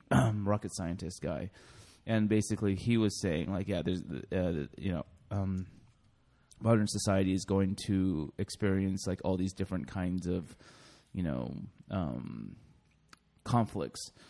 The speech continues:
And, like, the first one was going to be the Cold War. The second one was going to be terrorists, most likely from the Middle East. Um, I think,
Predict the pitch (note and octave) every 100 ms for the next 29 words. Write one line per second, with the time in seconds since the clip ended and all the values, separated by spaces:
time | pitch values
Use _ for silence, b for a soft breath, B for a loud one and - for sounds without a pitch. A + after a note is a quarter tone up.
0 | B B G#2 G#2 G#2 - G#2+ F#2+ A2 G2+
1 | F#2+ F#2+ F#2+ F#2 G2 F#2 F#2 F2 F#2 F2
2 | F#2 F#2 E2+ F2+ F2+ F2+ E2+ - G2 G#2
3 | G2 G2+ G2 F2+ G2 F#2+ F2+ F2+ F2+ D#2
4 | - F#2+ F2+ F2+ F2+ - - F2+ F#2 F#2
5 | F#2 F#2 F#2 F2 F2 F2+ F2+ F2+ F2+ F2+
6 | - - B B B B B G2+ F#2 F2
7 | E2+ C#2+ A#1 - - - C3+ C#3